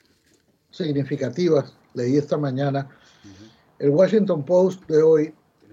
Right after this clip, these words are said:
Speaker 1: tiene un reportaje muy largo, muy, muy extenso sobre la migración.
Speaker 2: Ujú.
Speaker 1: Y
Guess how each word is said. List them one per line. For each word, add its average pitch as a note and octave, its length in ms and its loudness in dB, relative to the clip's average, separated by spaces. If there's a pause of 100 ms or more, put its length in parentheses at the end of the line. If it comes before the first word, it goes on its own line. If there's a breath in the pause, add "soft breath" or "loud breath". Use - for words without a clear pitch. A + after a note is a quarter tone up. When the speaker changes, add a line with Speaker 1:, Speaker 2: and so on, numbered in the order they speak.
(120)
Speaker 1:
tiene D#3 180 -6
un F#3 100 -2
reportaje D#3+ 600 -2
muy F3+ 260 -2
largo, E3+ 480 -2 (920)
muy, F3 280 2
muy F3+ 380 0
extenso E3+ 760 -2 (680 soft breath)
sobre D3 500 2
la B2+ 440 -2
migración. B2+ 760 -4 (240)
Speaker 2:
Ujú. G2 320 -20 (920 soft breath)
Speaker 1:
Y D#3 600 2